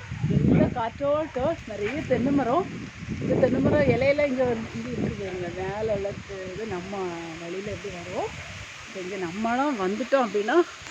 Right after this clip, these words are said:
சூப்பரா இருக்கும். அந்த நாள் என்னைக்கு டான்னு தான் நாங்க காத்திருக்கோம். சரி பார்ப்போம். இன்னைக்கு அதனால வெயிட் பண்ணி நம்ம வரலாம். ஆ, சரி ஓகே.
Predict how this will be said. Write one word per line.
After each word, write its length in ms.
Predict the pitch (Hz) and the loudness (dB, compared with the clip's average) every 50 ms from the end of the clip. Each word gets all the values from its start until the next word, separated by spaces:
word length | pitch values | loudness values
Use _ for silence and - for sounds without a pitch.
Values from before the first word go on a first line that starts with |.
| - - | -10 -10
சூப்பரா 300 | 208 - - 220 226 214 | -10 -10 -6 -2 -2 -2
இருக்கும். 360 | 190 170 175 196 240 339 359 - - - - - - - - - | -2 -4 -6 -4 -4 -4 -4 -4 -8 -16 -16 -16 -16 -16 -14 -10
அந்த 120 | 190 190 196 | -8 -6 -4
நாள் 300 | 190 185 196 214 247 262 | -2 -2 0 0 0 0
என்னைக்கு 320 | 233 202 202 226 220 - 226 | 0 0 0 -2 -4 -2 -2
டான்னு 260 | 233 226 226 233 247 | -2 0 0 -2 0
தான் 160 | 233 254 277 | 0 2 2
நாங்க 260 | 269 226 190 185 - 208 - - | 2 0 0 -2 -4 -4 -4 -4
காத்திருக்கோம். 560 | 196 202 - - 226 208 - 226 269 339 359 349 - - - | -4 -4 -4 -4 -6 -6 -2 2 4 4 4 4 0 -6 -14
சரி 260 | - - - 190 190 196 - | -12 -10 -8 -8 -8 -6 -6
பார்ப்போம். 340 | - 180 180 - - 233 226 - - - - - - - - - - - - | -4 -4 -4 -4 -4 -6 -6 -6 -8 -14 -16 -16 -14 -14 -14 -14 -14 -12 -8
இன்னைக்கு 300 | 190 196 202 202 - 220 | -6 -6 -6 -4 -4 -4
அதனால 260 | 202 190 202 208 226 | -2 -2 -2 -2 -4
வெயிட் 300 | 226 214 208 185 - - | -4 -2 -4 -4 -6 -6
பண்ணி 220 | 254 226 247 320 302 - - - - - - 185 | -4 0 2 2 2 0 -2 -16 -16 -14 -12 -10
நம்ம 140 | 180 185 185 180 | -8 -8 -6 -6
வரலாம். 380 | 175 175 180 196 208 226 349 381 - - - - - - - - - - - | -6 -6 -4 -2 0 2 0 0 0 -4 -16 -16 -14 -14 -16 -16 -16 -14 -10
ஆ, 40 | 196 190 185 180 180 180 180 180 175 180 175 | -8 -6 -4 -4 -2 -2 -2 0 -2 -2 -2
சரி 220 | - - 202 185 185 | -2 -2 -2 -2 -2
ஓகே. 340 | 180 180 175 170 - 190 | -2 -4 -4 -2 -2 -4